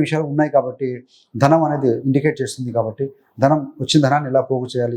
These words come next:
ఏ విధమైన మార్గాల ద్వారా ఇంప్రూవ్ చేసుకోవచ్చు, ఫిక్స్డ్ డిపాజిటా, లేకుంటే మ్యూచువల్ ఫండ్సా, గోల్డా, లేకుంటే whatever it may be అండి, సలహా తీసుకోవడం ఆ రంగంలో ఉన్న వారి అలా చేసుకోవడం. M for money అయిపోయింది. S for spirituality, ఆధ్యాత్మిక సాధనలో ఉండడం అనేది చాలా ముఖ్యం. మెటీరియలిస్టిక్‌ని బ్యాలెన్స్ చేసుకోవాలి, కొంచెం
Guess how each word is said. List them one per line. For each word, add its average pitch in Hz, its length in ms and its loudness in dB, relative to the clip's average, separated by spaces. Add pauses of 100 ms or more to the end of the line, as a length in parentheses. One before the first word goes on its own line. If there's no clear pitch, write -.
(100)
ఏ - 80 4
విధమైన 151 320 -2
మార్గాల 135 280 -4
ద్వారా 131 200 -6
ఇంప్రూవ్ 123 260 -4
చేసుకోవచ్చు, 120 440 -2 (420)
ఫిక్స్డ్ 143 260 4
డిపాజిటా, 127 380 -2 (120)
లేకుంటే 123 280 -4
మ్యూచువల్ 127 260 -4
ఫండ్సా, 127 260 -2 (140)
గోల్డా, 127 460 -2 (120)
లేకుంటే 120 280 -8 (100)
whatever 180 260 2
it 147 100 -10
may 139 120 -4
be 127 120 -2
అండి, 107 160 -6 (400)
సలహా 156 200 6 (120)
తీసుకోవడం 135 360 0
ఆ - 80 0
రంగంలో 123 240 -4
ఉన్న 120 160 -2
వారి 113 160 -4 (220)
అలా 127 180 6
చేసుకోవడం. 117 320 -8 (260)
M - 20 2 (120)
for 143 120 6 (440)
money 143 180 6
అయిపోయింది. 117 300 -2 (180)
S - 80 -12
for 143 160 2
spirituality, 156 580 2 (100)
ఆధ్యాత్మిక 139 400 -2
సాధనలో 127 360 0
ఉండడం 117 200 -4
అనేది 117 200 -8
చాలా 127 240 4
ముఖ్యం. 113 220 -8 (320)
మెటీరియలిస్టిక్‌ని 185 600 0
బ్యాలెన్స్ 143 300 2
చేసుకోవాలి, 131 380 0
కొంచెం 113 180 -8